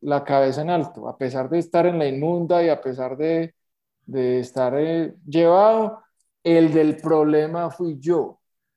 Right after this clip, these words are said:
El que pidió la plata prestada fui yo. El problema no es del señor del banco, el problema soy yo, ¿sí? Mucha gente me decía, "Venga, pero es que esa plata usted la pidió a nombre de una sociedad, eso no está a nombre suyo, usted no tiene por qué pagarla".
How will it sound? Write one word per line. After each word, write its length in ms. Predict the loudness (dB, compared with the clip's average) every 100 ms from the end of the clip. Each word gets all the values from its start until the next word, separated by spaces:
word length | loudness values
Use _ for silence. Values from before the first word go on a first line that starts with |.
| _ _ -6
El 480 | -2 -2 -4 -10
que 220 | -6 -4 -2
pidió 360 | 0 2 2
la 240 | 0 -4 -4
plata 400 | -4 -4 -8 -10
prestada 480 | -12 -6 -4 -4
fui 360 | -6 -6 -4 -2
yo. 380 | 0 0 -2 -8
El 140 | -14 -8
problema 420 | -4 -4 -4 -4
no 140 | -2
es 80 | 0
del 160 | 0 -2
señor 260 | -6 -4
del 140 | -2 0
banco, 480 | -2 -4 -12 -20 _
el 40 | _
problema 500 | -10 -8 -8 -6 -6
soy 280 | -2 -2 0
yo, 420 | 0 0 0 -8 _ _
¿sí? 280 | -6 -6 -10 _ _ -12
Mucha 360 | -4 -4 0 0
gente 220 | 0 -2
me 100 | -2
decía, 240 | 0 0
"Venga, 420 | 0 -2 -2 -4
pero 160 | -6 -8
es 80 | -8
que 120 | -4
esa 120 | -4
plata 300 | -2 -2 -4
usted 200 | -6 -4
la 140 | -4 -4
pidió 200 | -4 -4
a 20 |
nombre 320 | -4 0 2
de 80 | 2
una 160 | -2
sociedad, 640 | -10 -12 -10 -8 -2 0 2
eso 140 | 0 -4
no 100 | -6
está 180 | -6
a 40 | -6
nombre 300 | -4 -2 -2
suyo, 460 | 0 0 0 -4
usted 220 | -6 -10 -8
no 80 | -2
tiene 180 | -2
por 140 | -2 -6
qué 100 | -6
pagarla". 540 | -2 2 2 2 -4